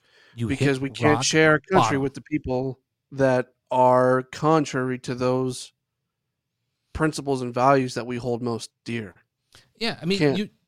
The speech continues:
Speaker 1: all you have to do is look at the Old Testament of the Bible, right?
Speaker 2: Mm-hmm.
Speaker 1: God gives you the blueprint for how you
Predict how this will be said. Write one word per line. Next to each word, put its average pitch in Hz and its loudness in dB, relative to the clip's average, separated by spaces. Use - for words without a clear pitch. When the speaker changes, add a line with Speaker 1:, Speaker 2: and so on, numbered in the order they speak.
Speaker 1:
all 240 0
you 254 2
have 233 -2
to 180 -8
do 233 0
is 165 0
look 156 -4
at 165 -10
the 160 0
Old 175 0
Testament 160 -4
of 131 -4
the 117 -4
Bible, 123 -4
right? 113 -4
Speaker 2:
Mm-hmm. 123 -6
Speaker 1:
God 208 0
gives 220 -2
you 233 0
the 170 0
blueprint 160 -4
for 143 2
how 143 -2
you 160 0